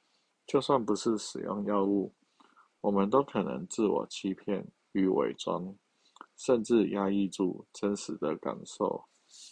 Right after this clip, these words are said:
的确，我们可以是内心很难过，表情却是遮掩住的。内心可以很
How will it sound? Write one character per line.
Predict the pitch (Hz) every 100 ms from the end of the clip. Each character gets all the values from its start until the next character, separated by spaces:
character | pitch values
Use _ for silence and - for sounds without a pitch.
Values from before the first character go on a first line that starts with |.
| - _
的 | - 196
确， | - 208 95 - - - - - _ - - -
我 | 123
们 | 131
可 | 135 127
以 | 127 113
是 | 98 - 98
内 | 98 95
心 | 90 - 90 92 95 - _ _
很 | - 87
难 | 82 85 85
过， | 104 95 - _ _ - _ _ _
表 | - 90 85
情 | - 87 90
却 | - 107
是 | 95 104 95
遮 | - 123
掩 | 113 80 -
住 | 95 87
的。 | 71 60 - _ _ _ _ _ _ _ _ _ - - _ _ -
内 | 147
心 | 127 135 135
可 | - 110
以 | 113
很 | 110 101